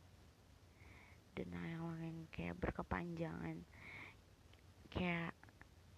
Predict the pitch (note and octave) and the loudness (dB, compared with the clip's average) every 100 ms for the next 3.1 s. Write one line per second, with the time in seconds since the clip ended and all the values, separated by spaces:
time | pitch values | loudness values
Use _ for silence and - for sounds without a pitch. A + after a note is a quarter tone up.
0 | - - - - - - - E3+ F3+ F3+ | -16 -18 -16 -16 2 6 8 6 4 2
1 | E3+ E3 - - - - - - - - | 2 0 -4 -10 -16 -16 -16 -16 -16 -16
2 | - - - - - - G3 G#3 A3 C#4 | -16 -16 -16 -16 -12 2 6 6 6 4